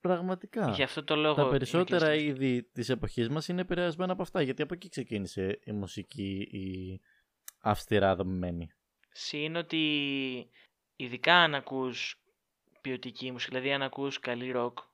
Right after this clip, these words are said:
Speaker 2: ή καλή metal κτλ, κτλ, κτλ.
Speaker 1: Εντάξει, ε, όρισε λίγο το καλή, γιατί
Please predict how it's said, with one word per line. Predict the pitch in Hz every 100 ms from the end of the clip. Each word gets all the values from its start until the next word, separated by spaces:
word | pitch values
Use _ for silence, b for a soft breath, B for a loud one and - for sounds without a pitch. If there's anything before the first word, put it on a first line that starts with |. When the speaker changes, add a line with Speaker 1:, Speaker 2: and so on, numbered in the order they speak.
| _ _ _ _
Speaker 2:
ή | - 123 123 123 123 120 117 113 113 110 _
καλή | - 123 120 117 120 120 120 117 117 113 110 113 113 110 135 - _ _ _ 135 127
metal | 123 120 117 127
κτλ, | 123 120 113
κτλ, | 123 - 117 117
κτλ. | 117 - 113 110
Speaker 1:
Εντάξει, | 113 135 - - - _ _
ε, | 113 110
όρισε | 120 117 110 104
λίγο | 101 101
το | 95
καλή, | 95 98 101
γιατί | 98 104 98 104 104 104 101